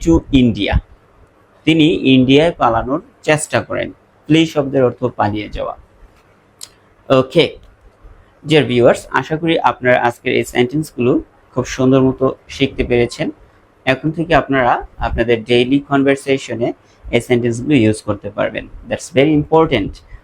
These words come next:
আমরা যখন দৈনিক কথা বলতে চাই ডেইলি অ্যাফেয়ার্সগুলো নিয়ে, তখন কিন্তু আমরা সেন্টেন্স কিভাবে মেকিং করব সেগুলায় ল্যাকিংসি বোধ করি।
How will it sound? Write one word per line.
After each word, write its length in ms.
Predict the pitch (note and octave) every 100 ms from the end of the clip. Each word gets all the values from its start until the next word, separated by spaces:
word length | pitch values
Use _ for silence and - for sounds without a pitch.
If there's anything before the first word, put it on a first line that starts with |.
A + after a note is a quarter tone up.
| _
আমরা 220 | - A2
যখন 440 | G#2+ C3 C#3 D#3+ C#3
দৈনিক 420 | A2+ A#2+ D3+ G3
কথা 260 | - F3+ C#3+
বলতে 320 | A#2 G#2+ G#2+
চাই 300 | G2 G#2+ C#3 - - - - - _ - -
ডেইলি 420 | C3+ C#3 D#3 D3+
অ্যাফেয়ার্সগুলো 800 | A#2 A#2 C#3 C3 B2 - A2+ G#2+
নিয়ে, 260 | G#2 A2 - _ _ -
তখন 260 | A#2+ C3+ C3
কিন্তু 400 | C3+ B2+ A2+ D3+ - _ -
আমরা 300 | A2+ G#2+ G#2+
সেন্টেন্স 500 | - C3+ D3+ E3 -
কিভাবে 300 | C3+ C3+ B2
মেকিং 380 | A#2 G#2+ A#2 A2+
করব 360 | A2+ A#2+ F#3+ - _
সেগুলায় 580 | - - B2+ A2+ A#2+ F3+ - - - -
ল্যাকিংসি 580 | A2+ B2 D3 C#3+ C#3 A#2+
বোধ 180 | G2 - -
করি। 220 | G2